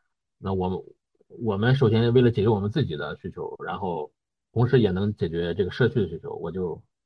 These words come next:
开始写这个 index。最早就是，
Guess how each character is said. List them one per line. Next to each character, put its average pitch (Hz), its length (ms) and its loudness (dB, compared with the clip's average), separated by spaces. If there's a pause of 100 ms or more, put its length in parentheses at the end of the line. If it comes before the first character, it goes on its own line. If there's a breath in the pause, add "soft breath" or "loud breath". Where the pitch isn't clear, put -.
(120)
开 101 100 -4
始 101 80 2
写 76 240 -2
这 80 120 -2
个 76 100 -2
index。 78 300 -8 (480)
最 190 100 10
早 98 220 6
就 110 160 6
是， 95 340 4